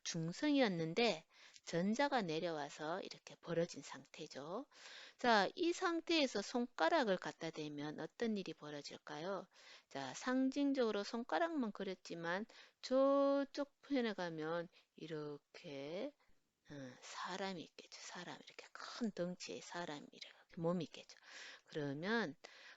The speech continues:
검정기에 비하면 사람은 훨씬 덩치가 큽니다. 플러스와 마이너스 양을 훨씬 검정기보다는 많이 갖고 있습니다. 그래서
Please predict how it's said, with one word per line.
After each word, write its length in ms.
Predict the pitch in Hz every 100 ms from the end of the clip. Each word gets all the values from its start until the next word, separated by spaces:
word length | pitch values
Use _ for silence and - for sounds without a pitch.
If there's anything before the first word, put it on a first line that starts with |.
| -
검정기에 800 | 220 254 277 302 302 294 262 247
비하면 600 | 240 220 214 214 208 214
사람은 540 | - 220 226 214 233
훨씬 600 | 311 415 415 403 - 349
덩치가 520 | - 196 196 - -
큽니다. 680 | 151 - 208 190 156 160 214 - - - _
플러스와 680 | - 196 202 - 185 170 160
마이너스 520 | 151 156 175 220 196
양을 340 | 156 160 185 - - - -
훨씬 680 | 359 392 392 - - 302 165 - _ _
검정기보다는 1120 | - 175 180 180 170 156 131 127 127 151 220 -
많이 420 | - - 135 196
갖고 320 | 226 220 - -
있습니다. 640 | - - - - - -
그래서 600 | - 160 147 156 147 220